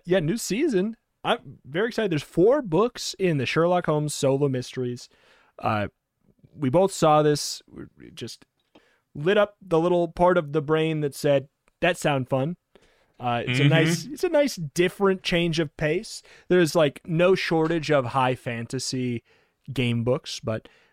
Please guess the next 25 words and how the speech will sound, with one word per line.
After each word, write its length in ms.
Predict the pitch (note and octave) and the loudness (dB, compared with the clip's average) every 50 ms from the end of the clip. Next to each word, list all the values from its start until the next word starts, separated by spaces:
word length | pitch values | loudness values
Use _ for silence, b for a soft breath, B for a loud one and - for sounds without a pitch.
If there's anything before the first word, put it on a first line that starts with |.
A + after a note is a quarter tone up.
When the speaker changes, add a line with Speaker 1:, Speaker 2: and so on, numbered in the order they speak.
| b b _ - | b b _ -8
Speaker 1:
seeing 280 | - - C3 A#2+ B2 | -2 0 0 0 0
something 280 | - - C3 B2 C3 B2 | 0 -2 -2 0 0 0
like 160 | B2 A#2+ - | 0 -2 -2
this, 180 | - B2 - - | -6 -6 -6 -8
which 100 | A#2 A#2 | -10 -10
is 120 | G#2+ - | -10 -12
a, 60 | - - - - - | -14 -14 -18 -14 -12
a, 80 | A2 A2+ G2 - | -12 -12 -12 -12
you 80 | A2+ | -12
know, 160 | G#2+ B2 G3 G#3 | -12 -10 -8 -6
a 60 | D3+ | -4
more 320 | C3 C3 C3+ C#3+ D#3 D#3+ | -4 -2 2 2 2 2
mystery 720 | C#3 C3 C3+ D3 D#3 D#3 - - - D3+ C#3+ C#3+ C#3+ C3+ C3 | 2 0 0 0 0 0 -2 -4 -2 -2 -2 0 0 -2 -2
focused 560 | - D3+ C#3+ C3+ B2+ - C3+ C3 - - C#3+ | 0 2 2 2 2 0 -2 -2 -4 -4 -4
one, 400 | C3+ C3 D3 F3+ A3 F3+ D3 C#3 _ _ _ _ _ _ _ _ | -4 -2 -2 -4 -6 -8 -10 -14 _ _ _ _ _ _ _ _
is 300 | - G3+ A#3 A#3+ A3+ A3 | -8 -6 -6 -6 -6 -8
really 260 | A#3 B3+ C4+ C#4+ C#4 | -6 -4 -4 -4 -4
cool, 380 | - D#4+ F#4+ G4+ E4+ D3+ A#2+ A#2 | 0 2 2 2 2 2 0 0
and 100 | C#3 E3+ | 0 2
I'm 80 | G3 | 2
excited 280 | G#3 G#3 - A#3 A#3+ A#3 | 2 2 4 2 2 2
to 40 | A3+ | 0
get 140 | A3+ A#3 | 0 0
into 260 | B3+ C4+ - - A#3 C3+ | 0 0 0 -2 -4 -6
it. 220 | G#2+ - _ | -6 -8 _